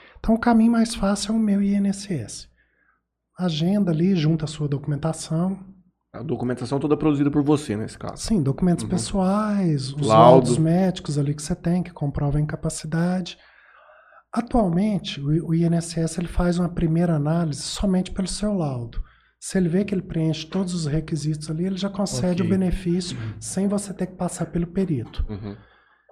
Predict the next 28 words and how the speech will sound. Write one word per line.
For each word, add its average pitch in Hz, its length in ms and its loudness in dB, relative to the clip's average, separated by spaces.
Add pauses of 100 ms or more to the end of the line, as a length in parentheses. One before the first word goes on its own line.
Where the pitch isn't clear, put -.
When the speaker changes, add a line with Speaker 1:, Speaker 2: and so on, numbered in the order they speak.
(680)
Speaker 1:
Se - 420 0
o, 208 680 4
né, 165 160 4
o 151 140 4
analista 165 640 4
ali 156 140 2
do 151 120 2
I 151 100 4
N 147 140 2
S 147 240 -4
S 147 320 -2
vê 151 240 4
que 165 120 -6
aquele 160 320 2
laudo 143 840 0 (840)
não, 190 180 0
não, 202 240 2
não 196 140 4
preenche 214 720 2
bem 170 380 2
Speaker 2:
Tá 156 80 2
Speaker 1:
ali, 180 140 4
o, 156 180 2
Speaker 2:
completo. - 240 -10 (240)
Speaker 1:
não 160 100 0
tá 175 160 -2
tão 175 200 0
completo, 190 720 0